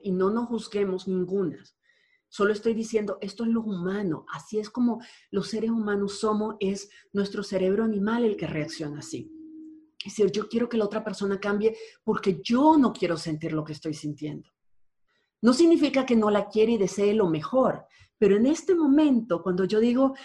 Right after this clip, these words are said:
"Estoy angustiada, algo le va a pasar, yo quiero que esa persona no salga a la calle",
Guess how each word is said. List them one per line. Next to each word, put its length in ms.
"Estoy 220
angustiada, 480
algo 200
le 100
va 60
a 80
pasar, 300
yo 160
quiero 180
que 80
esa 160
persona 420
no 180
salga 340
a 40
la 140
calle", 600